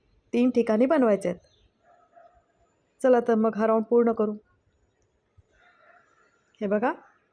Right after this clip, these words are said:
पॉपकॉर्न स्टिचचा राऊंड माझा पूर्ण झालेला आहे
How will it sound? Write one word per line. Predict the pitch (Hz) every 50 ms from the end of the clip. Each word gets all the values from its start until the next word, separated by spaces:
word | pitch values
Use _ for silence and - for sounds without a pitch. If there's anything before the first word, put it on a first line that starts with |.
| _ _ _ _ -
पॉपकॉर्न | - 202 196 202 - 214 208
स्टिचचा | 208 - 226 214 220 - 220 220
राऊंड | 220 214 214 214
माझा | 214 202 220
पूर्ण | 214 - - 208 220 226 240
झालेला | 254 247 247 233 254 247 254
आहे | 254 247 262 330